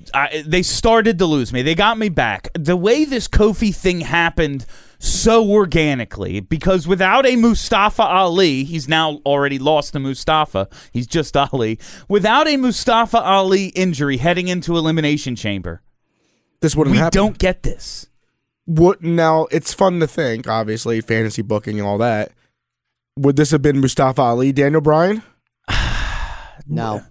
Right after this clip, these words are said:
Speaker 1: I can't imagine it.
Speaker 2: I would agree.
Speaker 1: I think they were setting up Ali for Fastlane, and then Owens comes back, something like that, and then you get Brian Owens.
Speaker 2: Then,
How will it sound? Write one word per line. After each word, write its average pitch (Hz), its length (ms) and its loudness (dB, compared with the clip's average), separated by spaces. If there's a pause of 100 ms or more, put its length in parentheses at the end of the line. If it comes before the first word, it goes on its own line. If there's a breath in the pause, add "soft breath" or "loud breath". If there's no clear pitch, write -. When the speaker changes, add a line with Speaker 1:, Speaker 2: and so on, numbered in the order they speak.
Speaker 1:
I 143 80 -10
can't 233 300 0
imagine 175 500 0
it. - 100 -18 (140)
Speaker 2:
I 160 140 4
would 160 100 4
agree. 127 540 0 (180)
Speaker 1:
I 180 80 -4
think 202 300 -6
they 190 120 2
were 180 120 0
setting 175 320 0
up 170 180 0
Ali 165 420 2
for 165 160 -4
Fastlane, 165 720 -2
and 147 120 -2
then 139 180 -2
Owens 160 400 0
comes 165 320 -2
back, 160 380 0
something 147 340 -4
like 135 220 -4
that, 143 320 0
and 123 160 -6
then 123 160 -4
you 120 120 -6
get 127 200 -2
Brian 123 400 2
Owens. 143 600 -2
Speaker 2:
Then, 170 240 4